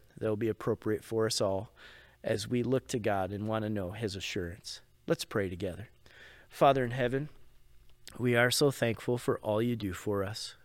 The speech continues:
for your love and your grace, for your goodness to us. God, we're so thankful that you welcome us, that you open your arms for us and your home to us, that you open your,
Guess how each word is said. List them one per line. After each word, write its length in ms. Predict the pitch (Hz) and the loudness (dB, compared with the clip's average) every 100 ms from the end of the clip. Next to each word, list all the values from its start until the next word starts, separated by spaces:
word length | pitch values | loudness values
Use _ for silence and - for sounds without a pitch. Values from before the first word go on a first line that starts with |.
| - | -2
for 140 | 120 | 4
your 120 | 127 | 4
love 540 | 117 113 117 123 - - _ | 4 2 2 0 -6 -20 _
and 140 | - 117 | -2 0
your 120 | 139 | 0
grace, 560 | 120 110 101 104 - - - - - - - - _ _ _ | 0 -2 -2 -6 -8 -12 -20 -20 -20 -20 -20 -20 _ _ _
for 220 | - 127 | 0 2
your 120 | 127 | 2
goodness 500 | 117 101 90 85 - | 2 -2 -4 -8 -8
to 200 | - 90 | -8 -8
us. 280 | 82 101 - - - - - _ _ _ _ | -8 -8 -14 -18 -20 -20 -20 _ _ _ _
God, 220 | - 175 | -6 -2
we're 120 | 165 143 | 0 0
so 200 | - 156 | 2 2
thankful 580 | - 147 147 - 120 | 4 4 2 0 0
that 240 | 113 110 - - - _ _ - - | 2 0 0 -10 -20 _ _ -20 -2
you 160 | 151 | 0
welcome 500 | 151 104 143 - 120 | 0 -2 0 0 0
us, 340 | 92 - - - - _ - - - - _ _ | -2 -6 -10 -12 -20 _ -20 -20 -20 -20 _ _
that 180 | - - | -14 -2
you 160 | 156 | 2
open 340 | 147 147 147 131 | 2 2 0 0
your 300 | 110 - - _ _ _ _ _ - _ | -2 -6 -12 _ _ _ _ _ -20 _
arms 440 | - 156 156 123 | -2 0 2 0
for 320 | - 127 113 107 | -2 2 4 2
us 260 | 107 - | 0 -2
and 160 | 120 113 | 0 0
your 240 | 110 107 - | 0 -4 -10
home 520 | - - 160 160 127 | -18 -2 2 2 0
to 280 | - 127 110 | -2 0 2
us, 260 | 107 107 - | 0 -2 -4
that 240 | 120 123 | -2 0
you 220 | 147 160 | 2 2
open 400 | - 147 - 135 | 2 0 0 0
your, 280 | 123 123 110 | 2 2 0